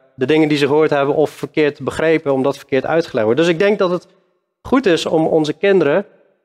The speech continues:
dit te leren. Hè, wat, wat, waar ligt, waar ligt de grens? Hè, want anders gaan ze het verkeerd leren. En dat kun je beter jong leren. En voor degenen die getrouwd zijn en voor de, voor, voor de niet-getrouwden die ouder zijn, het is allemaal goed,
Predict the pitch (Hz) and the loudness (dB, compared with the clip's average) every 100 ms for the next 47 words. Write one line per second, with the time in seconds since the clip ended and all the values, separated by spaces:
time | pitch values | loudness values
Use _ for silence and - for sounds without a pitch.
0 | _ _ _ _ _ - 135 165 165 185 | _ _ _ _ _ -8 -4 0 0 2
1 | 196 110 - - 147 147 143 _ 139 143 | 2 0 -4 -6 -6 -2 -4 _ -4 -4
2 | - 143 175 180 - 147 147 175 175 165 | -4 -4 0 -2 -4 -4 -2 0 -2 -4
3 | - 185 127 - - _ _ 151 156 131 | -4 -2 -2 -4 -20 _ _ -6 -4 -2
4 | 156 170 - 170 160 - 165 - 208 202 | 0 0 0 -4 -4 -10 -12 0 0 2
5 | 120 104 110 131 143 - 160 151 165 160 | 0 0 0 -2 -2 -2 -2 0 0 0
6 | 147 180 208 180 127 120 208 _ _ _ | 0 2 4 4 2 2 -2 _ _ _
7 | _ _ _ _ _ _ - 139 - 151 | _ _ _ _ _ _ -6 -6 -2 -2
8 | - 156 147 147 147 - 151 151 - 147 | 0 0 2 0 -2 -2 0 0 -2 -2
9 | 151 156 131 131 127 - 131 131 113 - | 0 0 0 0 -2 -4 -2 -2 -2 -4
10 | 135 127 - 123 113 _ _ _ - - | -4 -6 -4 -2 -2 _ _ _ -20 -20
11 | - _ _ _ _ _ 117 139 - - | -20 _ _ _ _ _ -4 -4 -4 -4
12 | 131 131 127 127 135 147 135 135 135 147 | 0 0 0 0 0 0 0 0 -2 -4
13 | - 180 185 190 208 - 131 - | -2 0 0 2 0 0 -4 -4